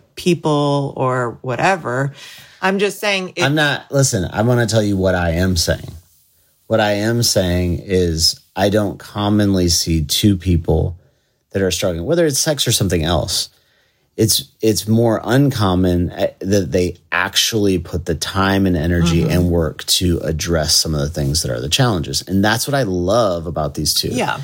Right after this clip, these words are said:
Speaker 1: No, I agree with
Speaker 2: is
Speaker 1: that.
Speaker 2: they invested in each other.
Speaker 1: Yeah, that's true.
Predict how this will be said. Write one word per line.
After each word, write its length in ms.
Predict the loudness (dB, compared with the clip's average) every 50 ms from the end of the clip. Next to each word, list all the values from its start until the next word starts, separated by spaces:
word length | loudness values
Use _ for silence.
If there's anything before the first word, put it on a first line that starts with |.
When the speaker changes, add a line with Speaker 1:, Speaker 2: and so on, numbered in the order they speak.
| -10 -6
Speaker 1:
No, 220 | -4 -4 -4 -2 -4
I 180 | -4 -4 -2
agree 140 | -2 0 2
with 100 | 2 2
Speaker 2:
is 200 | 2 0 0 0
Speaker 1:
that. 240 | -2 -2 -6 -10 -12 _ -12
Speaker 2:
they 760 | -8 -2 0 0 2 2 2 2 2 2 0 0 -2 -4 -6 -12 _ _ _ _ _ _ _ _ _ _ _ _ _ _ _
invested 1160 | 2 2 4 4 2 0 -2 -2 0 0 2 2 2 0 0 0 0 2 2 2 2 0 -4 -4 -2
in 400 | 0 2 2 2 2 0 0 0
each 340 | 0 0 2 2 0 0
other. 380 | -2 -4 -4 -6 -8 -8 -10 -12 -14 _ _ _ _ _ _ _ _
Speaker 1:
Yeah, 260 | 0 0 0 0 -2 -6 -12 -16 _ _ _ _ _ _ _ _
that's 160 | -14 -12 -10
true. 280 | -4 -2 0 0 0 -2